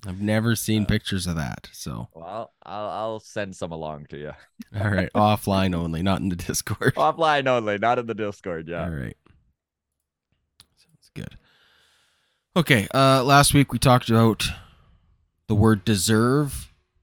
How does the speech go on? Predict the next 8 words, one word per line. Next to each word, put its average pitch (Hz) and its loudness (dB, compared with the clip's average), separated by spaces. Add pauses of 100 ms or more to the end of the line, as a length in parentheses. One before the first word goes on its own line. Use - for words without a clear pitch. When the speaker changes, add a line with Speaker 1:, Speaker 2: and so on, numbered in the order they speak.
(280)
Speaker 1:
Deserve's 98 0
got 95 0
nothing 98 -2
to 95 -2
do 113 2
with 120 2
it. 127 -2 (880)
Um, 90 -6